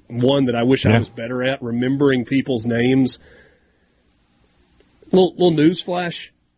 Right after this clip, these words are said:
Speaker 1: We all like to hear our own name, and when somebody
Speaker 2: Yeah.
Speaker 1: cares enough after meeting us to remember our name and then call us by it later, um, pretty, pretty cool stuff. So,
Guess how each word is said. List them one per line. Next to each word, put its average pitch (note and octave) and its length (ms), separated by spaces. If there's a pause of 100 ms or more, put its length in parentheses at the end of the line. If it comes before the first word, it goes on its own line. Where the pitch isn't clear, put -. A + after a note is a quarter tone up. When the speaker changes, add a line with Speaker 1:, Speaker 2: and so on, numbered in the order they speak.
(300)
Speaker 1:
We G3 240
all D#3 280
like C#3+ 280
to C3+ 120
hear C#3 260
our C3+ 140
own C3 180
name, C3+ 340 (680)
and C3+ 460
when C#3+ 260
somebody E3 480
Speaker 2:
Yeah. - 340
Speaker 1:
cares D#3+ 300
enough C#3 380
after C#3 240
meeting C3+ 340
us C3+ 160
to C#3+ 160
remember D3+ 640
our D3 240
name C#3+ 300
and C3 100
then B2+ 140
call C3+ 260
us B2+ 120
by C3+ 320
it - 140 (360)
later, D3+ 480 (500)
um, A#2+ 640 (380)
pretty, C3+ 260 (220)
pretty D3 180
cool A#2+ 180
stuff. - 300 (1600)
So, A2 280